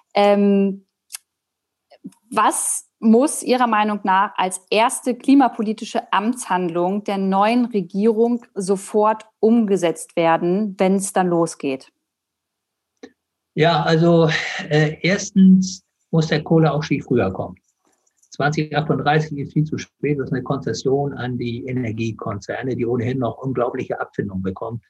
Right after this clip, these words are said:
Speaker 2: was ich überhaupt nicht verstehe. Äh, zweitens, es muss ein konkretes Datum für den Ausstieg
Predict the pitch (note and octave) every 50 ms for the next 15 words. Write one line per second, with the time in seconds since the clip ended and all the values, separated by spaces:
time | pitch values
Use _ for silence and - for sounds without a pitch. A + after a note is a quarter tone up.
0 | _ _ - A#2+ B2 B2 A#2 A2+ A#2 - A2 G#2 - - A2 G2+ - - - F#2
1 | F#2 F2+ _ _ - _ _ _ _ _ _ _ _ _ - A2+ A#2 A2+ A#2 A#2
2 | A2 E2 _ _ - - - C#3 C3+ - F#3+ F#3+ F#3+ G3 F#3+ F#3+ F#3+ F#3 - -
3 | - - _ _ _ _ _ _ _ _ _ _ - - C3+ B2+ - - - D3
4 | D3+ F3 F#3+ F3+ - - D#3 D3 D3 D3+ - D3 C3+ B2 - - E3 E3+ E3 E3
5 | D#3 C#3+ - - _ _ - D3 C#3 D3+ D3+ D3+ D#3 - D#3+ C#3+ C#3+ C#3+ C#3 C3+
6 | - _ _ _ _ _ _ _ - - C3+ C3+ C3 C3 C3 C3 C#3 F#3 - -
7 | _ _ - - C3 C3+ D#3 D#3 D#3 - - - C#3 C#3 C#3 - -